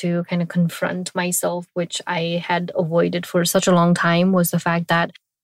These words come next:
I had let fear and insecurities take over me.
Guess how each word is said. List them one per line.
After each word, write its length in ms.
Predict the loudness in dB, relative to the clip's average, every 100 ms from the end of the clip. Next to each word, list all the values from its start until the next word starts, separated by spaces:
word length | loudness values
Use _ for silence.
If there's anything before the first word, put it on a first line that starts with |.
| -4 0
I 120 | 4
had 200 | 4 4
let 340 | 4 2 -2
fear 720 | -18 -2 2 6 6 6 4 0
and 180 | -4 -2
insecurities 1120 | -4 -4 -6 -2 0 0 -2 -6 -6 -4 -4
take 240 | -8 -12 -10
over 340 | -10 -8 -8
me. 360 | -10 -14 -16